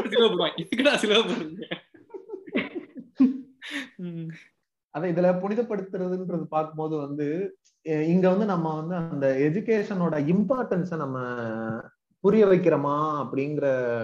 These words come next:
Speaker 2: கொஸ்டின் எனக்கு இருக்கு. ஏன்னா இப்ப நம்ம பேசுறோம்ல,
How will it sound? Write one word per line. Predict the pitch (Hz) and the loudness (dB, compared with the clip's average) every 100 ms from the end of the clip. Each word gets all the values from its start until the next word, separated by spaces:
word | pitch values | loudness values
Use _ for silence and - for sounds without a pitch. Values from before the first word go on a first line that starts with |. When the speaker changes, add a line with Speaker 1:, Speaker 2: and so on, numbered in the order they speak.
| 113 | -6
Speaker 2:
கொஸ்டின் | 127 127 | -8 -8
எனக்கு | 120 110 | -8 -6
இருக்கு. | 113 110 113 - _ - _ | -4 -4 -8 -12 _ -20 _
ஏன்னா | 143 160 190 196 165 - | 2 4 4 4 0 0
இப்ப | 180 185 220 | 0 2 2
நம்ம | 208 185 | 2 4
பேசுறோம்ல, | 190 196 185 147 127 127 110 | 4 4 2 0 0 -2 -6